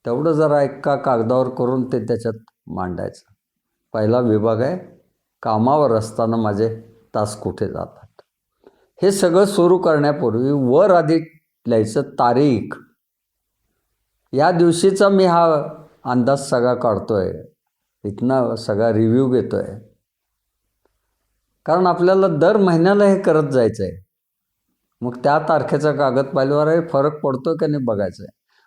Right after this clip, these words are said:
मग या ऑफिसमधल्या कामामध्ये काय लिहायचे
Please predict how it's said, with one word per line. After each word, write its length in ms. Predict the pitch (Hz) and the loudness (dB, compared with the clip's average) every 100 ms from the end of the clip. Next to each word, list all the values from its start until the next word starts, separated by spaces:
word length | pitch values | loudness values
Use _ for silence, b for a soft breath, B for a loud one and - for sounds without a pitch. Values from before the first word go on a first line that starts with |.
| _ | _
मग 120 | 139 | 0
या 100 | 147 | 2
ऑफिसमधल्या 720 | 156 127 120 196 190 180 151 160 | 2 2 2 -2 0 0 0 0
कामामध्ये 720 | 160 135 127 143 139 123 143 | 0 0 2 0 0 0 -2
काय 260 | 147 147 | 0 2
लिहायचे 460 | 147 139 127 139 | 2 0 0 -4